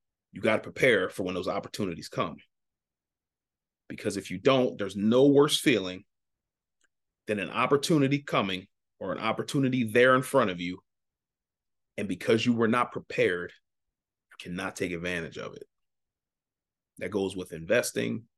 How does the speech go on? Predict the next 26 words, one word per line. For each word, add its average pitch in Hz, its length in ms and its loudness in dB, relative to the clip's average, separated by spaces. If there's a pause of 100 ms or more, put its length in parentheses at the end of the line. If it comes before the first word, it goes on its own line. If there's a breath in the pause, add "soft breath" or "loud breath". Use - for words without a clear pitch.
(420)
That 90 140 -4
goes 87 260 -4
with 76 100 -18
speaking. 104 680 -4 (600)
That 92 160 0
goes 92 300 -4
with, 87 300 -6 (100)
uh, 85 240 -10
any 92 320 -8
gifts - 480 -2 (360)
that 98 200 -4
you 110 100 -4
have, 110 460 2 (1040)
the 92 80 -6
whole 123 280 2
deal, 104 320 0 (1000)
all 113 220 4
across 117 300 4
the 101 80 -6
board. 87 440 -4
There's 92 220 -6
nothing 117 480 0
worse 104 520 -2 (640)
than 101 420 -2
being 104 340 -2
able 95 480 -2